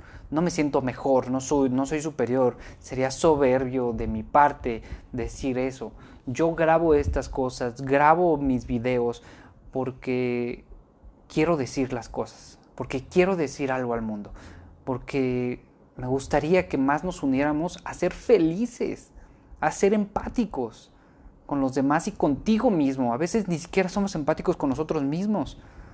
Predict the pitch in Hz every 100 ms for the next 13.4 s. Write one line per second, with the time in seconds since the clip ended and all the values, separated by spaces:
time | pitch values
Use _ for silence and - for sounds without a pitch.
0 | - - 139 - 143 160 190 208 165 135
1 | 139 160 - 135 131 147 165 147 120 117
2 | 147 175 151 - - 139 - 180 - 156
3 | 135 - 131 123 123 120 139 180 156 -
4 | 131 143 170 147 127 131 156 170 147 131
5 | 147 147 185 180 131 127 127 120 113 113
6 | 139 156 220 147 117 180 220 147 - -
7 | - - 294 254 240 254 285 254 254 262
8 | 240 151 - 139 127 185 254 220 156 -
9 | - - - - - - 165 160 185 196
10 | 165 175 160 - 151 170 170 156 127 -
11 | 123 123 131 175 - 143 127 147 180 185
12 | 180 151 165 165 135 123 127 127 151 -
13 | 127 135 165 175